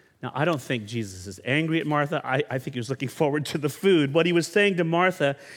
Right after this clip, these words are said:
is, "Martha, really, only one thing is needful. I love that you're working for me,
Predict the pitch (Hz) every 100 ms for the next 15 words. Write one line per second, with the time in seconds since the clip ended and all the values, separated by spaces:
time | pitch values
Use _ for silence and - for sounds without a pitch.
0 | - 160 151 165 185 180 - 120 107 -
1 | _ _ - 147 139 95 - _ 151 175
2 | 180 175 180 - - 127 156 165 165 -
3 | _ _ - 160 147 143 139 131 117 120
4 | 113 92 - 92 _ _ _ _ _ _
5 | _ _ _ _ _ _ _ 127 139 160
6 | 175 175 156 156 165 165 143 - 165 160
7 | 135 117 117